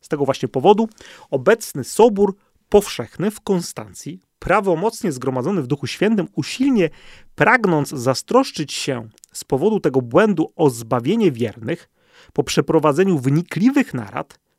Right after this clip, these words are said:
wielu uczonych znawców prawa zarówno Bożego, jak i ludzkiego wyjaśnia, postanawia i ustala, że choć Chrystus po wieczerzy ustanowił i przekazał swoim uczniom ten czcigodny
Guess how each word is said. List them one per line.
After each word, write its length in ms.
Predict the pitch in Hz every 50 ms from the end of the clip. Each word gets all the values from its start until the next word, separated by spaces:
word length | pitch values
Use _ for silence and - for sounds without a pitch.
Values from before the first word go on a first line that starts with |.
| _ _
wielu 380 | 123 113 120 127 139 196 214 -
uczonych 460 | 180 156 - - 135 120 113 143 170 165
znawców 560 | 120 110 107 101 - - - 190 208 - _ _ _ _ - - _ _ _
prawa 340 | 139 131 127 131 135 131 113
zarówno 340 | 120 123 123 117 127 127
Bożego, 440 | 117 113 135 131 120 165 233 226 202
jak 180 | 160 135 120 123
i 40 | 123
ludzkiego 420 | 117 - - - 233 226 196 180
wyjaśnia, 520 | 135 127 139 190 247 269 - - - 202
postanawia 560 | - - 240 - - 165 147 170 185 170 156 - -
i 60 | -
ustala, 560 | 160 135 - - - - 101 95 101 147 190 208 - - - - - _ -
że 140 | 120 143 -
choć 200 | - 175 - -
Chrystus 480 | - 277 339 - - 196 - - - _ _ _ _
po 140 | - 139 120
wieczerzy 380 | 127 131 - 214 247 233 196
ustanowił 480 | 151 131 - - 135 147 214 208 196 151
i 40 | -
przekazał 360 | - - - 214 208 196 165
swoim 220 | - - 147 151 170
uczniom 340 | 185 - - 180 156 139 131
ten 300 | - - 180 170 143 -
czcigodny 800 | - - - - - 143 123 - 196 214 170 131 123 120 110